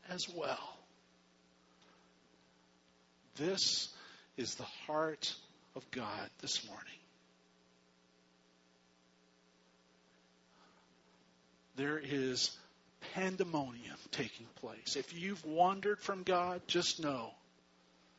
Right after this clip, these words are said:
that grace is on an all-out search to find you. You can't find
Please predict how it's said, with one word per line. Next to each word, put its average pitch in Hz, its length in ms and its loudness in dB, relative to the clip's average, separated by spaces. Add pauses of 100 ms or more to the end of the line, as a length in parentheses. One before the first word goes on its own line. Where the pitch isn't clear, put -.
(1400)
that 135 200 -8
grace 165 680 2 (140)
is 139 320 0 (200)
on 131 200 -2
an 123 140 -6 (160)
all-out 151 600 4
search - 800 6 (320)
to 117 80 -2
find 135 580 0 (120)
you. - 300 -6 (1900)
You 151 200 -2
can't 127 480 -4
find 110 400 -6